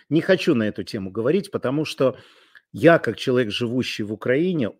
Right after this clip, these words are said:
очень тяжело, как и все украинцы,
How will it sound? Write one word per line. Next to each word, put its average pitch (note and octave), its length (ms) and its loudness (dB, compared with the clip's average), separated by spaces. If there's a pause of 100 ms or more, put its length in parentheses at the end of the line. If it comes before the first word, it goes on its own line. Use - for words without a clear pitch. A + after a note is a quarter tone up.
очень D3+ 920 10
тяжело, B2 880 2 (200)
как B2+ 260 0
и A#2+ 40 -6
все - 360 -2
украинцы, A2 800 -2